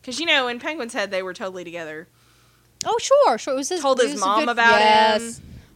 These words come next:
Speaker 2: But, "Mom, I love him."
Speaker 1: Yeah. So we move on to poor Jonathan, and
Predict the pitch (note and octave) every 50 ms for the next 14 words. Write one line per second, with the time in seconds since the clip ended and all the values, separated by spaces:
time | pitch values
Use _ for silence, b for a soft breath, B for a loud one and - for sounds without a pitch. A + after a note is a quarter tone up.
0 | _ - B3 B3 - A#3+ C4+ D#4 F#4+ G4+ G4 F#4 F#4+ F#4 D4+ A3+ G#3+ G#3+ G#3 G3+
1 | G3+ G3+ G#3 A#3+ E4 G4 G4 F#4 E4+ C#4 A#3 A3 - - B3 B3 C4 D4+ F4+ F#4
2 | E4+ D4+ C#4+ C#4+ C#4+ C#4+ D4 D4+ D#4+ F4 - E2+ - - _ _ _ _ _ _
3 | _ _ _ _ _ - B B B B B B B B B B B - - -
4 | E4+ E4+ E4+ D#4+ G3 C#4 E4+ E4 E4+ G4 A4 A#4 F4+ C#4 B3 A#3 A#3 A#3+ A#3 -
5 | C4 A#3 - - C4 B3 B3 A#3 G3+ E3 D3+ D#3 D3+ D#3 - E3 E3 D#3+ D#3+ D3+
6 | - - F3+ F#3 D#3+